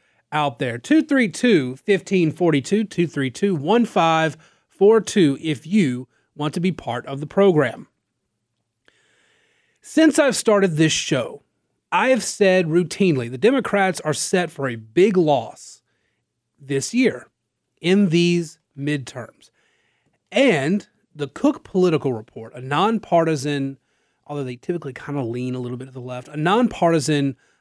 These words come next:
uh, political, uh, analysis group that studies elections and the shifts in the elections,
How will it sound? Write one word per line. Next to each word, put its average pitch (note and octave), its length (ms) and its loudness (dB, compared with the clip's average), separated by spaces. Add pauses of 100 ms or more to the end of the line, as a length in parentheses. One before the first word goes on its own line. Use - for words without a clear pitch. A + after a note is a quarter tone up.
(120)
uh, C#3 180 2
political, D#3 1000 0 (880)
uh, B2+ 260 -12 (160)
analysis D#3+ 680 -2
group B2 260 -8
that D#3 180 -18
studies E3 640 0
elections B2+ 640 -6
and B2 120 -8
the A#2 60 -10
shifts E3 500 -4
in C#3+ 120 -4
the C3 80 -6
elections, A#2+ 680 -12